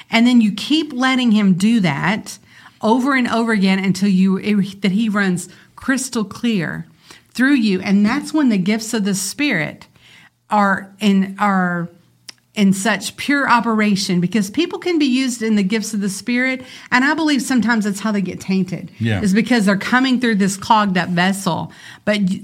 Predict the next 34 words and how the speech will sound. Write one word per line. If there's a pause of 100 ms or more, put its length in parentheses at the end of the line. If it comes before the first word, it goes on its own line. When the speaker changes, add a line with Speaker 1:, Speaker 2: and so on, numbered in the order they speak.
Speaker 1:
I
think
the
church
is
entering
into
a
time
of
deliverance
and
healing
and (360)
being
set
free
and
being
made
whole (300)
to
the, (280)
until
the
gifts
of
the
Spirit
can
operate
like
God
intended